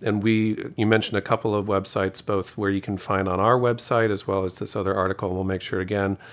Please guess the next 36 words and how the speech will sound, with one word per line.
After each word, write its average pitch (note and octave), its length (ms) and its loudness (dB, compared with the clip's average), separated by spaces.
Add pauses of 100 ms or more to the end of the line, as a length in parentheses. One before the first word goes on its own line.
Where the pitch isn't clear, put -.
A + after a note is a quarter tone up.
(260)
put - 160 -4
those G2 380 0
in F#2 260 -2
the F2+ 80 -2
description F2+ 640 -4
so F2+ 200 -4
that, F2 280 -6
uh, F2 140 -2
you F2+ 140 -6
can F#2+ 140 -8
follow F2+ 340 -6
up F2+ 140 -10
on G2 80 -6
those F2+ 220 -4
after F2+ 260 -4
you're F#2 100 -4
done F#2 200 -4
listening F#2 340 -8
here. F2+ 240 -4 (960)
But B2+ 100 0
Jimmy, D#3+ 220 6
if C3+ 100 8
it'd C3+ 120 6
be C#3+ 140 8
okay, A#2 260 4
I'd G#2 120 4
like A2+ 220 2
to A#2+ 80 -8
take, A2 320 -2 (260)
uh, F#2 380 2
a G2 40 -2
moment G2 260 0
and F2 100 -4
step - 400 -4
back F#2 380 2
and F2+ 420 -6